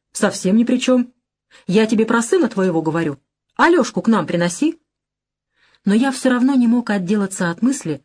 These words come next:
что Вася Тетерев сказал о Шуре что-то обидное, а я не защитил её, не отстоял принципиально. Дома с Алёшкой нянчился Лёнька. Шура уже ушла. Лёнька сказал:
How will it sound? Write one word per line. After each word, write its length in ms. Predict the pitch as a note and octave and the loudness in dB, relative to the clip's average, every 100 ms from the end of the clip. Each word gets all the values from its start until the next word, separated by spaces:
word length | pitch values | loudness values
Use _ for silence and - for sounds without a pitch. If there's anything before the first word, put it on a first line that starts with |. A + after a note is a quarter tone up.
| _ | _
что 260 | - - D#3+ | -10 -4 0
Вася 340 | F#3 G#3+ G#3+ | 0 0 -4
Тетерев 520 | G#3 G3+ G3 F#3 - _ _ | -2 -2 -2 -4 -6 _ _
сказал 500 | - - B3+ C#4 D#4 - | -10 -2 0 2 0 -2
о 140 | E3+ | -4
Шуре 320 | - C#4+ C4 | 0 0 0
что-то 400 | B3+ - D#3 D#3 | 0 -4 -4 -4
обидное, 580 | D3+ C#3+ D3 C#3+ C#3 C#3 _ _ _ _ | -4 -4 -4 -4 -8 -10 _ _ _ _
а 160 | F3+ | 0
я 380 | F3+ G3+ G#3+ G#3+ _ | 0 0 -2 -4 _
не 160 | G3+ G#3 | 0 0
защитил 500 | G3+ - G3 G3 A3 | 0 -4 -6 -2 0
её, 360 | F3+ D#3 C#3 C3 _ _ - | 0 -2 -4 -10 _ _ 0
не 140 | C#4+ | 2
отстоял 560 | D4 - C4+ A#3+ D3 B2+ | 0 -2 0 0 -2 -2
принципиально. 800 | F3 D#3 E3+ E3 D3 B2+ B2 - _ _ _ _ _ _ _ _ _ _ _ | -4 -4 -6 -4 -4 -4 -6 -8 _ _ _ _ _ _ _ _ _ _ _
Дома 300 | G#3 E4+ D4 | -2 2 0
с 120 | C4 | 0
Алёшкой 440 | F3+ F3 C4 - G#3+ | -2 0 -2 0 -2
нянчился 560 | D#3+ F3 F3+ E3 - | 0 -2 -2 -6 -2
Лёнька. 520 | D#3+ D#3 D#3 D3+ D#3 - _ _ | -2 -2 -2 -4 -8 -10 _ _
Шура 320 | - E4 D#4+ | 0 2 2
уже 300 | - D#3 E3+ | 0 -2 -2
ушла. 420 | E3+ - D#3 C3+ - _ _ _ _ | -2 -4 -6 -6 -10 _ _ _ _
Лёнька 300 | F#3 F#3+ F#3+ | 0 0 0
сказал: 520 | - F#3+ F3 F3 D#3+ | -4 -4 -2 -2 -2